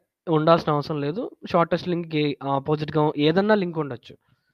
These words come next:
షార్టెస్ట్ లింక్‌కి ఆపోజిట్‌గా ఉన్న లింక్‌ని ఫిక్స్ చేసాము. So, ఇప్పుడు ఈ మెకానిజంలో మనకేంటంటే ఈ, ఈ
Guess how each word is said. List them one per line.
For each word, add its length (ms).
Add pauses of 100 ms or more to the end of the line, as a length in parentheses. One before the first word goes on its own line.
(320)
షార్టెస్ట్ 560
లింక్‌కి 420
ఆపోజిట్‌గా 640
ఉన్న 160
లింక్‌ని 960
ఫిక్స్ 260
చేసాము. 440 (880)
So, 160
ఇప్పుడు 240 (1120)
ఈ 120
మెకానిజంలో 760
మనకేంటంటే 760 (460)
ఈ, 140 (1080)
ఈ 120